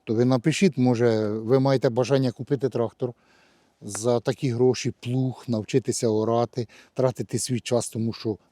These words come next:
орати це непросто, це ціле родео. Е, плюс, е, ти маєш розумітися на цій справі, плюс ти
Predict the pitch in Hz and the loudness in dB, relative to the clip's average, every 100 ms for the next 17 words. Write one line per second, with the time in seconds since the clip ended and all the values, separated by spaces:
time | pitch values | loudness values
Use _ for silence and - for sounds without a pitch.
0 | - 120 117 110 - 120 131 123 123 165 | -6 -2 0 -2 -6 -6 -4 -2 -2 2
1 | 135 - - 92 117 - 127 131 127 127 | 2 0 -10 -8 -6 0 4 4 6 4
2 | 127 151 139 104 90 _ _ - _ _ | 4 2 2 -4 -12 _ _ -20 _ _
3 | - 92 92 - 165 220 - - 104 98 | -18 -14 -14 0 4 4 4 -2 -6 -10
4 | 98 - 143 139 139 110 - - 101 110 | -4 2 4 4 2 0 -4 -12 -2 0
5 | 143 160 143 127 120 - 113 110 - 110 | 2 2 2 0 -4 -2 -4 -4 -6 -12
6 | - 117 113 107 95 165 175 - | -2 2 2 0 0 0 2 0